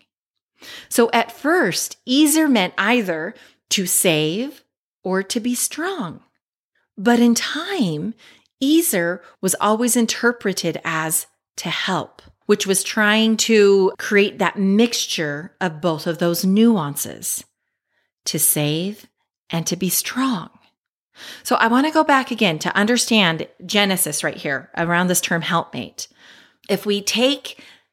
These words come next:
the Hebrew meaning, what this would look like is more of, "It is not good that man should be alone.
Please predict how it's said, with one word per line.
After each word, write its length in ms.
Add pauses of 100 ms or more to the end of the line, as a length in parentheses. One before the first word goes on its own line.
the 520 (100)
Hebrew 600
meaning, 880 (160)
what 320
this 220
would 200
look 340
like 300
is 160
more 640
of, 460 (240)
"It 100
is 220
not 360
good 360
that 160
man 260
should 240
be 140
alone. 640